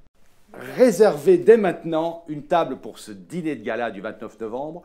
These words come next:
organisé par l'Institut Vatel de Bordeaux, au profit de la fève, réalisé par les chefs Renan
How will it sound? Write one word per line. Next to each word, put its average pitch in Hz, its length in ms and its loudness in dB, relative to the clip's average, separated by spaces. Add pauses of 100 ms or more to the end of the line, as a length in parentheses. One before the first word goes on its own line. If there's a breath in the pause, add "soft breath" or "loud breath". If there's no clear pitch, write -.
(180 soft breath)
organisé 104 520 -14
par 82 140 -16
l'Institut 90 400 -20
Vatel 82 300 -18
de 82 60 -20
Bordeaux, 120 500 -16 (140 soft breath)
au 110 80 -16
profit 120 300 -16
de 95 80 -14
la 135 140 -8
fève, 196 380 -14 (720 soft breath)
réalisé 170 760 0
par 120 160 -8
les 117 100 -8
chefs - 520 -12
Renan 113 380 -12